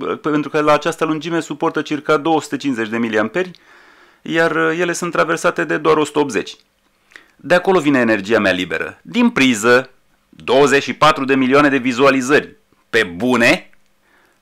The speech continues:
De acord că undele sonore transportă energie mecanică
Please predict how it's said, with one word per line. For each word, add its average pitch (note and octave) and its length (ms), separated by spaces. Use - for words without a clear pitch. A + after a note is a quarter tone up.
De A2+ 120
acord E3+ 240
că F#3 80
undele C3 300
sonore A#2 360
transportă A2+ 480
energie G#2 360
mecanică F#2 680